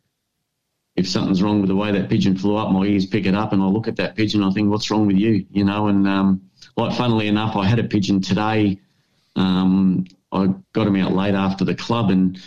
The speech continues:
when I let him out, I, I had, uh, I saw a pigeon. She was just flying fun, not, not flying right, and I thought, "I've gotta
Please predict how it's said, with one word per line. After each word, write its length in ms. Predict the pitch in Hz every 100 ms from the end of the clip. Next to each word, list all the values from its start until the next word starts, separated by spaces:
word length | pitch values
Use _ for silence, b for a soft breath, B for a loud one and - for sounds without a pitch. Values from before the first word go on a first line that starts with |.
| B _
when 160 | 110
I 40 | 107
let 180 | 107 101
him 120 | 98
out, 180 | 113 113
I, 320 | 101 98 92 -
I 240 | 101 98
had, 460 | 92 98 98 92 90 - _ _ _ -
uh, 560 | 107 104 95 90 85 - -
I 80 | 95
saw 400 | - 120 104 92
a 20 |
pigeon. 280 | 113 110 104
She 140 | 101
was 160 | 98 95
just 300 | 123 - -
flying 360 | 107 117 117
fun, 340 | 95 95 87 -
not, 280 | 110 - 101
not 220 | 110 -
flying 300 | 107 107 110
right, 180 | 95 92
and 80 | 92
I 40 |
thought, 220 | 90 104
"I've 100 | 98
gotta 220 | 107 95